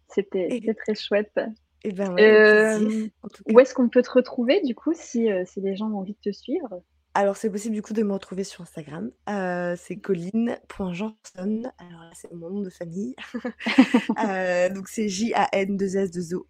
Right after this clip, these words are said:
Speaker 2: N E. Voilà, heu, j'ai aussi un site internet,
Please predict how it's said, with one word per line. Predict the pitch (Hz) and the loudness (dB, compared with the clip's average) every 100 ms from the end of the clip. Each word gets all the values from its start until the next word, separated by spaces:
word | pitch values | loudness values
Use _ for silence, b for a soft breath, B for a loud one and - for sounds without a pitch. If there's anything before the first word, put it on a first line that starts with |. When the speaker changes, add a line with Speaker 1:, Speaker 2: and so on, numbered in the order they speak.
| _ | _
Speaker 2:
N | 180 170 - - | -8 -8 -6 -4
E. | 403 - _ - - | -4 -6 _ -20 -14
Voilà, | 190 190 180 185 - _ 202 | -6 -2 0 -2 -4 _ -6
heu, | 185 180 180 175 175 170 170 170 | -4 -2 -2 -2 -2 -2 0 -2
j'ai | 165 | -2
aussi | 175 - 196 | -6 -6 -6
un | |
site | - - | -8 -10
internet, | 165 165 156 170 202 220 - | -10 -8 -6 -4 -6 -8 -16